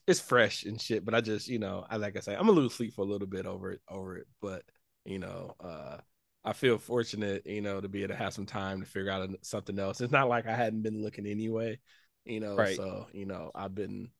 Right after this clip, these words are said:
Speaker 1: <clears throat> been desperately trying to figure something out. Um, and
Speaker 2: Yeah,
Speaker 1: I
Speaker 2: you
Speaker 1: just got
Speaker 2: definitely
Speaker 1: off,
Speaker 2: can't
Speaker 1: and
Speaker 2: be
Speaker 1: I
Speaker 2: four twenty partaking down.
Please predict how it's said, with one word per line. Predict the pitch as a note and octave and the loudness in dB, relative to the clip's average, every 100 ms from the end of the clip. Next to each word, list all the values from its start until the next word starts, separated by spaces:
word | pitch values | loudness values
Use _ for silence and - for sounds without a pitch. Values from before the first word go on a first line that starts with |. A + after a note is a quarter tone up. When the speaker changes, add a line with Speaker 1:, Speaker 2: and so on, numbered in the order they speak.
| _ - - | _ -18 -8
Speaker 1:
<clears throat> | C#3 A#2 | -6 0
been | B2 G2+ | 0 2
desperately | G#2+ G#2+ - G2 | 2 2 0 -8
trying | - F#2+ | -4 -4
to | F#2+ | -4
figure | - F#2 | -4 -4
something | - - F2 F#2 | -4 -6 -6 -6
out. | F#2 - _ _ _ _ - | -8 -10 _ _ _ _ -10
Um, | - - - C#2+ - _ - | -6 -6 -6 -10 -14 _ -4
and | C3 | 2
Speaker 2:
Yeah, | G#2 | 4
Speaker 1:
I | |
Speaker 2:
you | C#3+ | 6
Speaker 1:
just | - | 8
got | |
Speaker 2:
definitely | G#2+ G2 | 10 8
Speaker 1:
off, | F#2+ | 6
Speaker 2:
can't | C#3 | 6
Speaker 1:
and | A#2 | 6
Speaker 2:
be | |
Speaker 1:
I | C3+ | 6
Speaker 2:
four | C#3+ B2 | 6 6
twenty | - C3 B2+ | 6 2 6
partaking | C#3 C3 C#3+ A#2+ C#3 D3+ | 6 8 8 8 6 6
down. | C#3 | 4